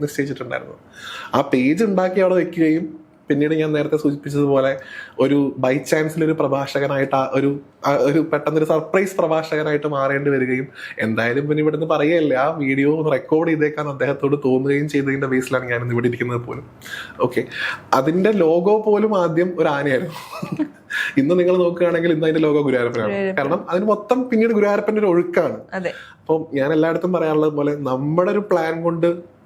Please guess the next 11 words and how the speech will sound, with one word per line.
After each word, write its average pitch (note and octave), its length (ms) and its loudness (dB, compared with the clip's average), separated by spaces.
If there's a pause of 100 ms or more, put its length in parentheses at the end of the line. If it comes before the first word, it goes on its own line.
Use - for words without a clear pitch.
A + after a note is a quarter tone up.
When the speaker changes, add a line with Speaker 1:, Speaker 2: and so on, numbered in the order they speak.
Speaker 1:
നമുക്ക് D3+ 240 0
ചിലപ്പോൾ D3 320 2
എല്ലാ C3+ 200 2
സ്ഥലത്തും D3+ 300 -2
മുന്നോട്ട് C3+ 260 -2
പോയിക്കൊള്ളാൻ B2+ 360 0
പറ്റില്ല. A2 220 -4
ഭഗവാന്റെ C3+ 360 0
ഒരു D3+ 80 2
സ്ക്രിപ്റ്റ് - 380 -4
ഉണ്ട്. A2+ 140 -6